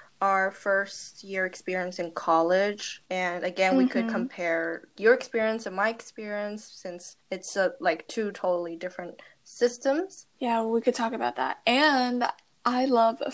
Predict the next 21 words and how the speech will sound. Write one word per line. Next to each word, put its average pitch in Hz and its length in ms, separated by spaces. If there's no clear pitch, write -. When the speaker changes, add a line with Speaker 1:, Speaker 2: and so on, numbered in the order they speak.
Speaker 2:
food. 247 640
<laughs> - 80
This 320 560
is 247 60
Speaker 1:
Oh, 247 160
Speaker 2:
something 240 180
Speaker 1:
yes, 240 420
we 233 120
should 226 80
Speaker 2:
so 262 160
random. 226 200
Speaker 1:
definitely, 220 80
Speaker 2:
We 247 80
should 339 180
talk 233 260
about, 233 260
Speaker 1:
we 220 80
Speaker 2:
like, 226 100
Speaker 1:
should 202 100
Speaker 2:
the - 40
Speaker 1:
definitely 233 300